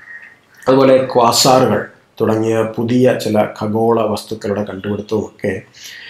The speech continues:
ആ, ഈ മഹാവിസ്ഫോടന സിദ്ധാന്തത്തിന് അനുകൂലമായി വന്നു. സ്ഥിരസിദ്ധാന്തം അനുസരിച്ച് പ്രപഞ്ചം എല്ലാ കാലത്തും ഒരുപോലെയായിരുന്നു. പക്ഷേ ക്വാസാറുകളും മറ്റും വളരെ അകലത്തിൽ മാത്രമാണ് കാണുന്നത്. അപ്പോൾ അത് സൂചിപ്പിക്കുന്നത് വളരെയധികം കാലത്തിന് മുൻപ് മാത്രമാണ്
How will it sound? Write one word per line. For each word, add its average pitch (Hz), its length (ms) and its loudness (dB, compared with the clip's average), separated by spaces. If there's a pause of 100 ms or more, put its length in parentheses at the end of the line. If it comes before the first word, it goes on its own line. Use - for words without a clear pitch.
(600)
ആ, - 80 -2 (1040)
ഈ 107 80 -2
മഹാവിസ്ഫോടന 110 680 0
സിദ്ധാന്തത്തിന് 98 680 -6 (480)
അനുകൂലമായി 101 540 0
വന്നു. 80 300 -8 (640)
സ്ഥിരസിദ്ധാന്തം 147 720 2
അനുസരിച്ച് 135 440 2 (120)
പ്രപഞ്ചം 127 360 0
എല്ലാ 123 160 2
കാലത്തും 131 280 0
ഒരുപോലെയായിരുന്നു. 127 560 -2
പക്ഷേ - 200 -8
ക്വാസാറുകളും 139 800 -2
മറ്റും 127 280 -6
വളരെ 120 260 -2
അകലത്തിൽ 127 540 -2
മാത്രമാണ് 117 460 -6 (100)
കാണുന്നത്. 95 320 -12
അപ്പോൾ - 340 -4
അത് 135 60 -2
സൂചിപ്പിക്കുന്നത് 139 680 -2
വളരെയധികം 135 640 0
കാലത്തിന് 127 340 0
മുൻപ് 127 360 -2
മാത്രമാണ് 127 760 -2